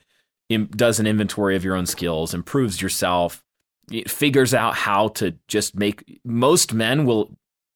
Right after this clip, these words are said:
given a, a year or two, be able to figure out how to make more money. It's just,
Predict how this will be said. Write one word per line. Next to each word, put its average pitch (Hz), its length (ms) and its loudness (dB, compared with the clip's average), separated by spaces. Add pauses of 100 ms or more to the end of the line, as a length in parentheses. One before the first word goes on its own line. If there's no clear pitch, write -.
(120)
given 127 280 2
a, 107 140 0
a 98 60 -2
year 104 260 2
or 117 60 0
two, 127 320 0
be 107 240 -4
able 98 320 -2
to - 120 -10
figure 95 300 -4
out 71 80 -2
how 90 100 -6
to 82 60 -4
make 78 240 -8
more 76 140 -6
money. 107 320 -4 (520)
It's - 220 -8
just, - 380 -2